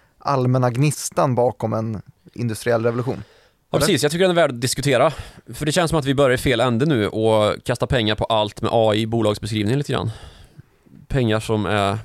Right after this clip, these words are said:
Speaker 2: både privata och statliga ju.
Speaker 1: Mm.
Speaker 2: Och det är inte ett effektivt allokeringssätt,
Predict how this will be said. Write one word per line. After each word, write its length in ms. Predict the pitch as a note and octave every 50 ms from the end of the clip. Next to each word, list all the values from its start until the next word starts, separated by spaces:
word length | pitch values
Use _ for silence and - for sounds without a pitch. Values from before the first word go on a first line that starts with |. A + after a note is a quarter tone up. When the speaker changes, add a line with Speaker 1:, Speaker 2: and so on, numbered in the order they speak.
| - -
Speaker 2:
både 480 | - - - A#2 A#2+ A#2+ A#2 A2+ C3+ C#3
privata 720 | - D3+ D3 D3+ C3 A2 A2 - - C3 D3 F3 F#3 -
och 380 | - B2 C#3 C3+ B2+ B2 A#2 -
statliga 500 | - C3 A#2 G#2+ - G#2 G#2 G#2 A#2 C3
ju. 180 | C3 C3+ E3+ F3 - _ _ _ _ _ -
Speaker 1:
Mm. 220 | G#2 G2 G2+ B2+ - _ _ _ _ _ _ _ _ _ -
Speaker 2:
Och 120 | C3+ C3+
det 100 | C#3+ E3+
är 200 | F3 E3 C3+ C#3+
inte 460 | - D3 D3 C3 A2 - _ - C#3 C#3
ett 180 | C#3 B2+ - C3
effektivt 500 | B2 - - A2+ - - A2+ G#2+ - -
allokeringssätt, 840 | A2+ G#2 - A#2+ A2 G#2 G2+ - - - - _ - - - -